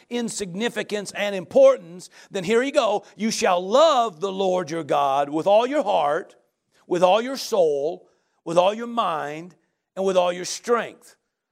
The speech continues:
This is the first commandment. And of course, we know the, the next one like it is, "Love your neighbor as yourself," all right? So, uh, of course, that'd be another sermon. But the bottom line is, it starts with loving God. Now, this word love, okay, uh,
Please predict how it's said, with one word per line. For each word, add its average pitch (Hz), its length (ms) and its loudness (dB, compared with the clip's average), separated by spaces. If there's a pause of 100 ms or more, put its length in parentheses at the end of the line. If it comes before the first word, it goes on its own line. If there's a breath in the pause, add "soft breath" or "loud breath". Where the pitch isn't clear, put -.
This 220 240 -2
is 180 380 -8 (240)
the 180 100 -2
first 147 380 -2
commandment. 185 640 -6 (260 soft breath)
And - 100 -18
of 139 80 -14
course, 156 240 -4
we 156 80 -10
know 151 140 -2
the, 147 140 -6 (220 loud breath)
the 151 80 -10
next 175 260 -4
one 165 100 -10
like 170 220 -2
it 185 80 -10
is, 139 120 -12
"Love 160 260 -2
your 156 100 -6
neighbor 156 280 -4
as 135 100 -6
yourself," 123 400 -10
all 123 80 -6
right? 139 200 -4
So, 151 260 -6 (260 loud breath)
uh, 131 300 -4
of 120 60 -8
course, 156 180 -6
that'd 143 200 -4
be 139 120 -4
another 143 300 -4
sermon. 120 400 -10
But 139 240 -10 (220 soft breath)
the 151 100 -10
bottom 196 320 2
line 220 300 0
is, 170 280 -6 (260 soft breath)
it 190 160 -4
starts 240 540 2
with 175 160 -8
loving 196 400 2
God. 196 260 2
Now, 165 100 -4
this 226 180 -2
word 214 220 2
love, 185 480 0 (360)
okay, 175 500 -4
uh, 151 220 -2